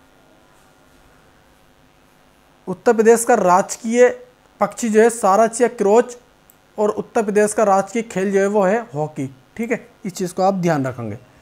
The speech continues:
चलिए आगे देखते हैं, प्रशासनिक इकाइयाँ देखते हैं।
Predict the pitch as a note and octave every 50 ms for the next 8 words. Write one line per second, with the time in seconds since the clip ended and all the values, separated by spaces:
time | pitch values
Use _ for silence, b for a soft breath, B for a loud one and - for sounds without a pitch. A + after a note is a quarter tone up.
0 | b b - A3 A#3 A#3+ A3+ A3+ A#3 A#3 A3+ G#3 - - - F#3 G#3+ G#3+ G#3+ -
1 | G#3 G3+ - G#3 G#3+ G#3 - B3+ C#4 C4+ A3+ G3+ - G3+ F#3+ G3+ A3+ A#3 G#3 F#3+
2 | E3+ D#3+ - - C3+ B2+ B2